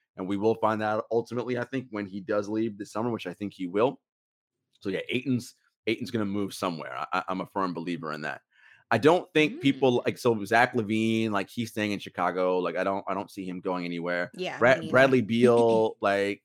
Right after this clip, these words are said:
Speaker 1: you know, this, this
Speaker 2: Yeah, what's the deal with Beal?
Speaker 1: this whole idea about
Speaker 2: Ooh,
Speaker 1: free
Speaker 2: I didn't mean
Speaker 1: Brad-,
Speaker 2: to rhyme.
Speaker 1: <laughs>
Speaker 2: But I
Speaker 1: free,
Speaker 2: did.
Speaker 1: free Bradley Beal. It's like, no, like, Bradley Beal's decided what he wants. He wants money.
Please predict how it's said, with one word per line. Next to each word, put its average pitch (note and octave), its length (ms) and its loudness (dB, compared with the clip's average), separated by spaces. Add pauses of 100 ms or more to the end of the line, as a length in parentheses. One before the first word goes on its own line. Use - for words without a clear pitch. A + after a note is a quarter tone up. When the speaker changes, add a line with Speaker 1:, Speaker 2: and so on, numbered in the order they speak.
Speaker 1:
you - 80 -12
know, - 220 -10 (240)
this, D#3+ 140 -8
this - 160 -8
Speaker 2:
Yeah, A#3 80 0
what's G3+ 280 -2
the D#4 80 -2
deal D4+ 200 2
with C#4 180 0
Beal? D3+ 460 4
Speaker 1:
this F3+ 180 0
whole E4 240 -2
idea A#2+ 400 2
about F#2+ 360 0
Speaker 2:
Ooh, G#3 80 4
Speaker 1:
free G#3+ 120 6
Speaker 2:
I - 40 6
didn't F#3+ 140 6
mean G#3 140 8
Speaker 1:
Brad-, - 0 -
Speaker 2:
to G3 80 -2
rhyme. E3+ 360 -2 (320)
Speaker 1:
<laughs> C#3 220 -4 (840)
Speaker 2:
But E3 100 -2
I E3 60 4
Speaker 1:
free, - 20 6
Speaker 2:
did. A#3+ 300 -2
Speaker 1:
free A3 160 4
Bradley G#3 380 4
Beal. F#3 340 2
It's D#3+ 160 -2
like, E3+ 180 -2
no, E3+ 400 -2 (140)
like, C3+ 160 -2
Bradley A3+ 340 -2
Beal's F3 320 2
decided B2+ 460 2
what G2 160 -6
he F#2+ 140 -8
wants. - 380 -14 (320)
He F3+ 100 -6
wants F#3+ 260 2
money. A2+ 340 -4